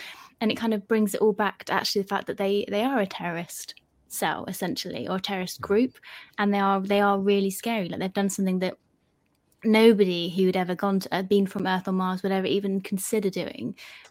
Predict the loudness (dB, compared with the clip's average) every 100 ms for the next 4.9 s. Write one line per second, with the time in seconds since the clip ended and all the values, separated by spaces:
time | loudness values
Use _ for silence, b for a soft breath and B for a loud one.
0 | -6 -4 -4 -4 -6 -2 0 2 2 0
1 | 0 0 2 2 0 -8 -20 -14 -2 0
2 | 0 -2 -2 -4 -6 -6 -10 B B -8
3 | -4 -4 -4 -4 -4 -8 -12 -10 -10 -8
4 | -8 -6 -8 -8 -12 -14 -12 -2 -2